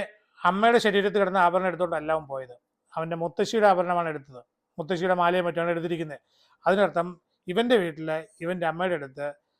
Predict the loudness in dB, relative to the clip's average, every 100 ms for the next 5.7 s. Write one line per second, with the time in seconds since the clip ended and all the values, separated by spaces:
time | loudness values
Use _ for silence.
0 | _ 2 4 4 0 0 -2 -2 -2 -2
1 | -6 -8 -8 -8 _ _ _ _ _ _
2 | _ _ -4 0 2 2 4 2 2 -2
3 | -4 -4 -4 -4 -10 -16 -20 _ _ _
4 | -18 -18 0 2 4 2 4 4 4 0
5 | -6 -10 -20 _ -6 -4